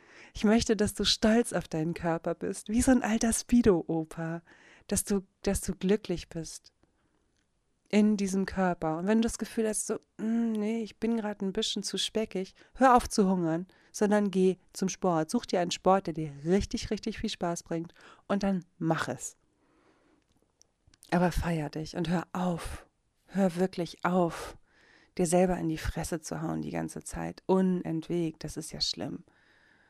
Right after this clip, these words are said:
Und das, das, das sage ich genauso zu mir. Ich stehe manchmal vorm Spiegel und denke, "Jetzt hör mal auf. Jetzt ist aber auch mal gut."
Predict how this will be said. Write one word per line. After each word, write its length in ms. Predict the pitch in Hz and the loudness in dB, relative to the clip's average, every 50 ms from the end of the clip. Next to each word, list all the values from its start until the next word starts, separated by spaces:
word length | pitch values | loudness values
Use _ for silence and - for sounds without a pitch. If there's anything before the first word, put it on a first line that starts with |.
| _ _ _ _ _ _ _ _ _ _ - | _ _ _ _ _ _ _ _ _ _ 2
Und 120 | 196 180 | 2 2
das, 160 | 180 170 - - - | 2 0 -2 -4 -4
das, 260 | - 180 170 - - - _ - | -2 -2 -2 -2 -6 -12 _ 0
das 160 | 185 175 - | 0 0 2
sage 160 | - 180 180 | 4 2 2
ich 100 | 175 - | 2 2
genauso 440 | - 170 165 165 165 170 165 156 147 | 2 2 4 4 4 4 2 2 0
zu 180 | - - - 151 | -2 -6 -6 -4
mir. 340 | 156 151 147 143 160 165 - - | -4 -4 -4 -6 -6 -8 -6 -4
Ich 120 | 160 - | -2 -2
stehe 180 | - - 196 185 | 2 4 6 6
manchmal 320 | 170 165 - - 165 160 | 6 4 2 0 -2 -2
vorm 160 | - 151 156 | -2 -2 -4
Spiegel 340 | - - - 165 160 151 135 | -4 -2 -2 0 0 0 0
und 100 | 139 143 | -2 -4
denke, 180 | 135 127 - - | -8 -8 -8 -10
"Jetzt 140 | - - | -8 -6
hör 120 | - 104 - | -4 -4 -4
mal 160 | 120 - - | -4 -6 -8
auf. 280 | - - - - - _ _ _ _ - | -8 -10 -12 -16 -20 _ _ _ _ -2
Jetzt 160 | 180 170 - | -2 0 2
ist 120 | 180 - 151 | 0 2 0
aber 220 | 147 - - - | 0 -2 -4 -8
auch 120 | - - | -8 -8
mal 100 | - - | -8 -10
gut." 320 | - - - - - - | -8 -8 -10 -12 -12 -14